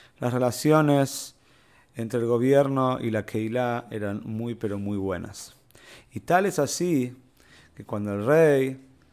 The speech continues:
salía por las calles en su carroza real y hacía sus viajes,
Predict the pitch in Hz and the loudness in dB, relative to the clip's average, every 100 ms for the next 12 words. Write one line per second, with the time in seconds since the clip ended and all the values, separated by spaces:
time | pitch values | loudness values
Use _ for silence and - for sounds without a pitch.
0 | _ _ - 107 143 139 113 101 - - | _ _ -6 -2 0 0 -2 -4 -4 2
1 | 156 139 123 117 107 - - - - 104 | 2 2 -2 -2 -4 -8 -16 -18 -10 -10
2 | - 104 104 107 127 - 101 107 127 156 | -10 -10 -8 -4 -4 -4 -4 0 2 4
3 | 147 127 113 107 _ _ _ _ _ _ | 4 2 -2 -10 _ _ _ _ _ _
4 | _ 104 101 98 95 95 92 87 85 - | _ -8 -6 -6 -6 -6 -8 -10 -12 -18
5 | _ - _ _ - - 117 110 107 110 | _ -20 _ _ -14 -6 -4 -4 -6 -10
6 | 101 151 170 160 - 127 117 - - | -2 4 4 4 -2 -4 -4 -10 -20